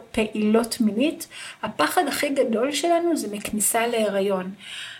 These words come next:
ואנחנו נעשה הרבה דברים, וניקח המון, ניקח גלולות,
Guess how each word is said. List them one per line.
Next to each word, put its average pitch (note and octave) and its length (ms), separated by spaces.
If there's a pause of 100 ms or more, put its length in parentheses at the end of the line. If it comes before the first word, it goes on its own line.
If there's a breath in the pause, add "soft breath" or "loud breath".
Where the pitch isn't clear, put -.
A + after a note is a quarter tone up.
(160 loud breath)
ואנחנו A3 880
נעשה A3+ 360
הרבה D4 240
דברים, C4 540
וניקח A3 460
המון, B3 360
ניקח A#3 400
גלולות, A3+ 580